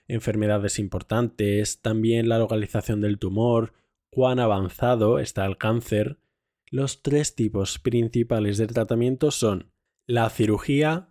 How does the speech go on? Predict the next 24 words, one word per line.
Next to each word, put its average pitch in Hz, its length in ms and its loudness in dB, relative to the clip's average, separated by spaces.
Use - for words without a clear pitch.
la 123 280 0
radioterapia 123 1000 2
y 120 160 0
el 117 120 2
tratamiento 120 520 0
sistémico. 98 760 -4
El 120 160 -2
tratamiento 127 460 2
sistémico 123 580 0
incluye 123 720 2
a - 100 -2
la 113 120 2
quimioterapia, 113 1120 0
la 117 180 0
inmunoterapia 113 960 2
y 131 80 -2
los 127 160 0
anticuerpos 123 580 2
monoclonales, 101 920 0
entre 107 360 2
otros. 92 400 0
Muchas 127 300 0
veces, 123 400 2
además, 113 480 0